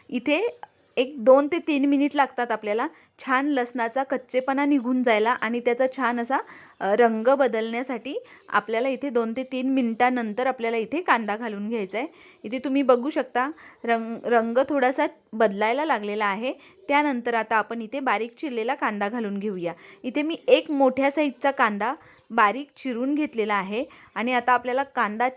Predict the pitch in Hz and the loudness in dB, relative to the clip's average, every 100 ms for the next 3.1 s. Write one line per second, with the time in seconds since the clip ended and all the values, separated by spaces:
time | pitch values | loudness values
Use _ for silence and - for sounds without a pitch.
0 | - 269 269 370 277 240 233 240 269 269 | -6 0 0 0 -4 2 4 2 -4 -2
1 | 208 214 262 262 247 233 226 247 370 - | 0 0 -2 -6 -4 -4 -2 -4 -6 -2
2 | 269 202 - 254 294 285 226 208 202 208 | -2 -2 -6 -6 -4 -2 -2 -4 -4 -6